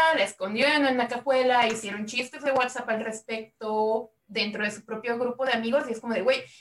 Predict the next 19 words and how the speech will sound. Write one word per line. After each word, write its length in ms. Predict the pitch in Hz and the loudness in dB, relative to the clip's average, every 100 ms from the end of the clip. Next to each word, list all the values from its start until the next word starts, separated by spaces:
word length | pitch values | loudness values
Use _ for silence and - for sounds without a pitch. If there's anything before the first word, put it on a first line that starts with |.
| - | -8
es 120 | 240 269 | -4 -2
una 120 | 285 | -2
situación 460 | 285 226 220 214 220 | -2 -6 -4 -4 2
muy 380 | 233 233 277 | 0 2 -2
culera, 340 | 285 262 262 269 | -2 0 2 2
y 140 | 240 | 0
tú 140 | 269 285 | -6 0
ya 120 | 359 | 2
no 180 | 349 349 | 2 0
te 100 | 359 | -4
estás 500 | 349 - 302 302 277 | -4 -4 -2 -2 -4
burlando 600 | 320 302 302 311 311 294 | -8 -6 -2 -2 2 2
del 180 | 262 247 | 2 0
hecho 240 | 247 269 | -6 -2
de 220 | 254 226 | 0 0
Halloween 560 | 240 247 262 247 240 220 | 2 2 2 0 -4 -2
o 60 | 202 | -4
el 100 | 220 | -6
feminicidio, 640 | 220 226 233 269 285 | -8 -8 -6 2 2